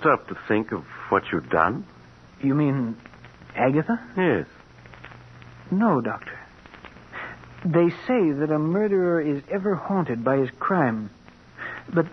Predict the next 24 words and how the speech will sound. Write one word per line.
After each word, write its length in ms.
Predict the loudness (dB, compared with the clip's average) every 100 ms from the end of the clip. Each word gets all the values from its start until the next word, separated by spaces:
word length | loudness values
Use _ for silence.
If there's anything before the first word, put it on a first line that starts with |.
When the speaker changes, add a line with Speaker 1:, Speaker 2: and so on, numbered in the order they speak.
| -4 0
Speaker 2:
that 180 | 2
isn't 260 | 2 0 -2
true. 360 | 0 2 0 -2 -6
Speaker 1:
Hmm. 260 | 0 2 2 2
Speaker 2:
Uh, 260 | 2 4 2
at 140 | 2
least 280 | 0 0 -2
it 120 | 0
wasn't 320 | 2 2 0
in 140 | -2 0
my 200 | 2 0
case. 300 | -4 -6 -8 -12 -20 -20 -20 -10 -2
To 80 | 2
me, 400 | 2 2 0 -4 -2
Agatha 420 | 0 0 0 0
was 200 | 0 -2 -4
part 180 | 0 2
of 80 | 2
another 300 | 2 4 4
life 480 | 4 4 2 -2 -6
in 80 | -6
the 80 |
dim 320 | -2 -2 -2 -2
past. 440 | 0 0 0